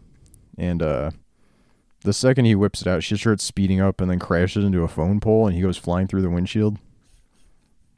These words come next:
Pants down. And, uh, dies.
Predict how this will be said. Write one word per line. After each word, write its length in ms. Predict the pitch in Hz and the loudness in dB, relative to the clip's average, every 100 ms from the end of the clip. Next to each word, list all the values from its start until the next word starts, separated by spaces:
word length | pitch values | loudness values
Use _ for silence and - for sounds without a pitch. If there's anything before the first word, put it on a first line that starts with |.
| _ _ - - _ _ _ _ _ | _ _ -20 -20 _ _ _ _ _
Pants 300 | - 95 95 | -4 -2 -2
down. 300 | 98 98 101 98 - - _ _ _ _ _ _ _ - | 0 2 0 -2 -18 -20 _ _ _ _ _ _ _ -4
And, 200 | 90 87 | -2 0
uh, 140 | 82 | 0
dies. 500 | 78 87 76 - - | 0 0 0 -4 -12